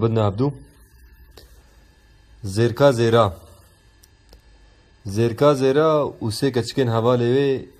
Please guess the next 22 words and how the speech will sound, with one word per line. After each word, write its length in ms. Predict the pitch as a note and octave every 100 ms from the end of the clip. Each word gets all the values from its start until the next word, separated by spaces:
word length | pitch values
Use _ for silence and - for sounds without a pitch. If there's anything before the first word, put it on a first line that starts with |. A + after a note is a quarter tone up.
| G2
بە 60 | G2
هەورە 200 | A2+ G#2+ F2
دچن 240 | - A2 F#2
دارا. 260 | E2 D#2+ D2+ - - _ _ _ _ - - - - - - - -
دایکا 340 | F#2 B2 D3+ C#3+ B2
زێرکا 280 | B2 C#3+ C3+
زێرا 300 | C3 C3 D3 C#3+ A#2 - - - - - -
دوورکێن 400 | A#2+ B2+ C3 A#2
وان 240 | B2 C3 B2 G#2+ - - - G2+
ژ 20 | F#2+ G2+
مەویژە، 540 | G2 A#2 A#2 A#2+ A#2 A#2 A2 - -
ژ 20 | F#2 F#2
حەلیلێ، 520 | F#2+ F#2 A#2 A#2 A2+ A2 A2 -
ژ 20 | F#2 E2+
باسیق 640 | F#2 F2+ - A#2+ A#2+ A#2 A#2 - - -
و 40 | F#2+
ناکێ 240 | F2 A#2+ A#2
شەکرکری 420 | F#2 F2+ - A#2 A2
تژی 160 | G2+ F2
دیکە. 180 | - - - - - - _ - - - - - - - - -
دبێژێ 420 | A2+ A2 A#2+ C3+ D3
هونێ 260 | D#3+ E3